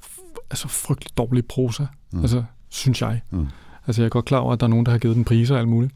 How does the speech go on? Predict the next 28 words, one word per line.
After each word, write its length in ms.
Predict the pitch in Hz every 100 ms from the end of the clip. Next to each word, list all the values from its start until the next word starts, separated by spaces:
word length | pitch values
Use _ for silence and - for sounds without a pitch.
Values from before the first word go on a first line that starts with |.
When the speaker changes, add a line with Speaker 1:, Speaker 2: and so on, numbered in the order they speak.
| - - - - -
Speaker 1:
Jeg 100 | 107
synes 180 | - 120
simpelthen, 260 | 135 151 127
det 80 |
var 260 | 117 110 104 - _ _ _ _ _ _ - _ _ _ _ - - -
selvhøjtideligt 920 | - - 127 123 120 143 151 127 - -
og 260 | 120 110 104 - - - - - - - - - - - - _ - - 320 302
træls, 580 | - - 143 113 - - _
træls 380 | - - 123 -
at 80 | 151
læse. 280 | 120 113 -
Så 80 | 151
jeg 60 | 151
har 40 |
givet 120 | 147 139
den 60 |
en 200 | 170 170
stjerne. 340 | - 123 120 139 - - -
Speaker 2:
Okay. 100 | - - - - - -
Speaker 1:
Øhm, 400 | 127 117 104 104
og 120 | 139 104
du 80 | 131
har 60 |
så 140 | 120 120
fået 200 | - 95
givet 180 | 160 -
den 100 | 98 107
nul 100 | 143